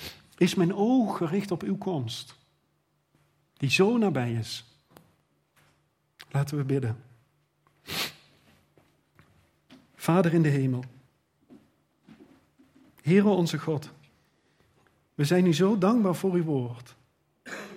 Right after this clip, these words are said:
En zo dankbaar voor de kostbare beloftes en waarheden en waarschuwingen in uw evangelie. En dat we daarin mogen zien wie u bent. En we verlangen ernaar geheiligd te worden,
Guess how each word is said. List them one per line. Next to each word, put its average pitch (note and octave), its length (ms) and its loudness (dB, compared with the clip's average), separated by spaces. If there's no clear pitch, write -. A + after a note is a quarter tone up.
En D#3 120 4
zo A#3 200 4
dankbaar A3+ 360 2
voor F3 100 -2
de E3 160 -4
kostbare A3+ 580 -2
beloftes G3+ 720 0
en E3 160 0
waarheden G#3+ 680 0
en D#3 120 -2
waarschuwingen G3+ 720 0
in F3+ 120 -2
uw F#3 100 -2
evangelie. C#3+ 680 -4
En D3 100 0
dat F3+ 140 4
we G3+ 80 0
daarin G3+ 320 4
mogen G3 240 2
zien G3+ 220 2
wie A3 180 2
u A3+ 80 -2
bent. C#3+ 420 -6
En D3 140 0
we E3 80 2
verlangen G3 520 2
ernaar D3 680 -2
geheiligd E3 840 0
te - 120 -6
worden, B2+ 420 -4